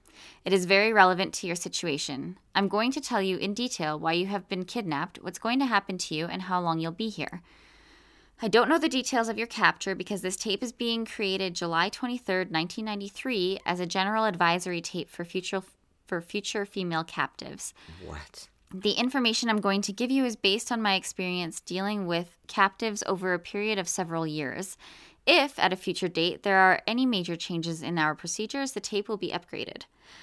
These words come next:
Speaker 1: Now, you are obviously here against your will, totally helpless, don't know where you're at, don't know what's gonna happen to you. You're very scared or very pissed off. I'm sure that you've already tried to get your wrists and ankles loose and know you can't."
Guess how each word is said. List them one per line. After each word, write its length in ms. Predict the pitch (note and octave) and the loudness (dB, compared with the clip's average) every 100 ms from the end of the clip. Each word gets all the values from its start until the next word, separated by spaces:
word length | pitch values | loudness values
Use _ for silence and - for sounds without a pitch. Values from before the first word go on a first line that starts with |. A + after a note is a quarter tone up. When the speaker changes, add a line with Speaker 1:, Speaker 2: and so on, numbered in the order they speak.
| - - | -16 2
Speaker 1:
Now, 240 | A3+ F3+ | 8 8
you 160 | E3+ F#3 | 8 4
are 120 | F#3+ | 8
obviously 600 | A#3+ C4+ C#4 A#3 - G3 | 8 6 4 -4 -2 -4
here 240 | - F#3 | 0 2
against 340 | F3 E3+ F3 - | 2 0 -4 -4
your 100 | E3 | -4
will, 340 | D3+ D3+ G3+ - | -2 -4 -6 -4
totally 380 | B3 B3+ A#3 F3+ | 0 0 0 0
helpless, 560 | D#3 - E3 G3+ - E3+ | 0 0 -6 -6 -10 -4
don't 240 | F#3 A#3 | 0 2
know 100 | C4+ | 2
where 140 | A#3 G3 | 2 2
you're 200 | E3+ D3 | 2 4
at, 280 | D#3 - E3 | 4 2 0
don't 180 | G#3 | -2
know 120 | A#3 B3 | 0 -2
what's 160 | A3+ | -2
gonna 180 | - E3+ | -4 -2
happen 300 | D#3 C#3+ D#3 | -2 -4 -8
to 140 | - D#3+ | -10 -8
you. 200 | E3 G3 _ - | -8 -10 _ 0
You're 140 | G3+ | 2
very 260 | G3 A#3 D4 | 4 4 2
scared 420 | - G#3 F#3+ F#3+ - | 0 0 0 0 0
or 140 | E3+ | 0
very 260 | F3 E3+ F3 | 0 -2 -4
pissed 300 | F3 - D3+ | -6 -4 0
off. 340 | B2+ F#3 - - - - - | 0 -4 -12 -20 -20 -20 -4
I'm 140 | F#3+ | -2
sure 200 | F#3 A3 | 2 4
that 140 | A3 B3+ | 4 4
you've 140 | B3+ | 4
already 320 | A3 G#3+ G#3+ | 4 4 0
tried 260 | A3 G#3 F#3+ | -2 0 0
to 60 | G3 | 0
get 140 | F#3+ | -2
your 100 | F#3+ | 0
wrists 300 | F3+ G3 - | 0 -2 -4
and 80 | F#3+ - | -6 -4
ankles 360 | F#3 - F3 | -6 -4 -4
loose 280 | E3 E3 - | -2 -4 -4
and 180 | F3+ E3 | -2 0
know 140 | E3 E3 | 0 0
you 160 | D#3 | -2
can't." 520 | - F3+ D3 - - | -4 -8 -8 -8 -12